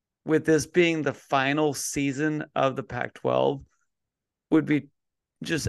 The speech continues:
absolutely perfect. And, you know, hopefully Mark's Moments would be there to cover it all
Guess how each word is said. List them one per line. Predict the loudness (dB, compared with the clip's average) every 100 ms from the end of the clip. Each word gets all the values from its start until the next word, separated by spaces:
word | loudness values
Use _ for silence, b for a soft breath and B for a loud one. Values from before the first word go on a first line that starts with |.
| -2
absolutely | 2 2 2 0 0 0 -2 -4
perfect. | -6 -8 -8 -10 -12 -16 -10
And, | -6 -4 -4 -6 -10 b b b b b b b
you | -2
know, | 0 -2 -6
hopefully | 2 2 2 2 2
Mark's | 4 2 2 0 -4
Moments | -2 0 0 -4 -6 -10 -12 _
would | -2 0 0
be | 0 0
there | 2 2 0
to | -2 -8
cover | -4 0 2 4 4
it | 2
all | 2 2 2 0